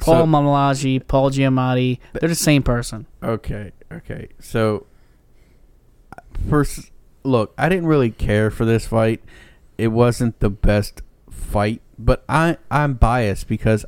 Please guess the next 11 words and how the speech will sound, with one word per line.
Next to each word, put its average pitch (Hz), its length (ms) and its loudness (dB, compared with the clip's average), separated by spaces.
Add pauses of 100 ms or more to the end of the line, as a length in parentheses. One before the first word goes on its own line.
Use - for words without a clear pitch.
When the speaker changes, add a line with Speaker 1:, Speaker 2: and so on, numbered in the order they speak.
Speaker 2:
I 113 140 0
enjoy 113 540 4
M 104 160 0
M 98 180 0
A, 90 260 -2 (400)
and 110 260 0
I'm, 113 300 -2 (340)
I'm, 113 420 -2 (880)
I'm 131 220 -4
really, 127 480 2
um, 104 500 -2